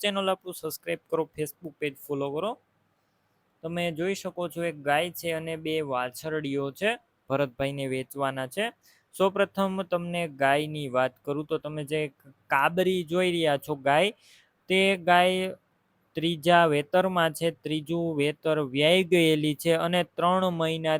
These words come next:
થયા આ ગાય વ્યાઈ ગયેલી છે. ત્રણ મહિના થયા દૂધ આપે છે અને તેમની નીચે વાછડી પણ જોઈ શકો છો, કાબરી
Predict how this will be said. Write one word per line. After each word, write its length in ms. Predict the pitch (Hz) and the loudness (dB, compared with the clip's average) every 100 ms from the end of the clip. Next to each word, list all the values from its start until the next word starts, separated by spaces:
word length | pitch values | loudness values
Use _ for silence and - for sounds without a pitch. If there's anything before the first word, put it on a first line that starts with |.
| - | -2
થયા 320 | 165 160 160 - _ _ _ _ _ - | 0 0 0 -4 _ _ _ _ _ 2
આ 140 | 156 151 | 2 4
ગાય 260 | 151 151 127 | 4 4 0
વ્યાઈ 320 | 127 151 165 | 2 2 2
ગયેલી 320 | 151 147 143 139 | 0 0 -2 -2
છે. 80 | 175 - | -4 -2
ત્રણ 300 | 156 156 151 | -2 -2 -4
મહિના 300 | 147 147 147 - | -6 -2 -4 -2
થયા 220 | 165 139 | -4 0
દૂધ 220 | 160 156 151 | -2 4 2
આપે 200 | 135 143 - | 2 -6 -2
છે 100 | 160 160 | -4 -2
અને 160 | 165 175 175 _ _ _ _ _ _ _ _ _ _ _ _ | -2 -2 -2 _ _ _ _ _ _ _ _ _ _ _ _
તેમની 600 | 170 170 170 170 170 170 - _ _ _ _ _ _ _ _ | -2 -2 -2 0 0 -2 -6 _ _ _ _ _ _ _ _
નીચે 400 | 127 151 147 165 160 139 | -6 -6 0 2 2 4
વાછડી 460 | 127 135 - 151 147 | 2 2 -4 -4 -2
પણ 220 | 151 139 123 | -2 -4 0
જોઈ 220 | 160 165 | 0 0
શકો 220 | 156 143 147 | -6 -6 -6
છો, 80 | - 151 135 | -4 -2 2
કાબરી 460 | 139 143 147 143 | 2 2 -4 -2